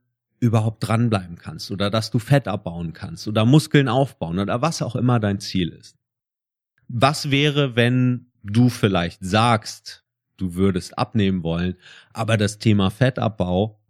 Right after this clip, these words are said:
ist ganz nett, aber momentan eigentlich gar nicht so wichtig für dich? Was wäre,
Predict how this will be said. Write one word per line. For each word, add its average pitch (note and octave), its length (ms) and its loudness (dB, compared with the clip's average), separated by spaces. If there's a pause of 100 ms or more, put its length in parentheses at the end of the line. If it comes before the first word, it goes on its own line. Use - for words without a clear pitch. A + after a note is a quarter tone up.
(560)
ist A#2 380 -2
ganz F2 380 -6
nett, G#2+ 520 2 (120)
aber F2+ 260 -4
momentan F2+ 1000 -2
eigentlich F#2 420 -8
gar G2+ 200 0
nicht G#2 260 6
so G2 260 4
wichtig E2+ 460 -2
für D2+ 160 -6
dich? - 280 -14 (260)
Was C3 280 0
wäre, A2+ 420 2